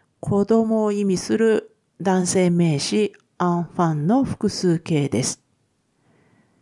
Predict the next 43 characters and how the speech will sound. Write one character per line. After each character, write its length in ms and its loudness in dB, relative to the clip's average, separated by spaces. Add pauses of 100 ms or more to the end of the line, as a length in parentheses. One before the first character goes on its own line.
(440)
え、 80 2
そ 140 -2
し 80 -8
て 140 -2
中 220 0
に 60 2
挟 240 0
ま 120 2
っ 40 0
て 180 -2
る 160 0
d'abord、 640 -4 (300)
こ 100 -2
れ 80 0
は 140 0
決 180 -4
ま 160 2
り 80 2
文 180 2
句 120 -2
な 120 -2
ん 60 -6
で 60 -6
す 160 -2
ね。 240 -2 (1080)
ま 220 4
ず 220 2
最 320 0
初 240 -2
に 180 2
っ 60 0
て 240 0
い 120 6
う 60 6
意 100 4
味 140 2
で 140 2
す。 160 -10 (1900)
ま 80 -4
あ、 20 -
こ 100 -2
こ 140 2
で 320 0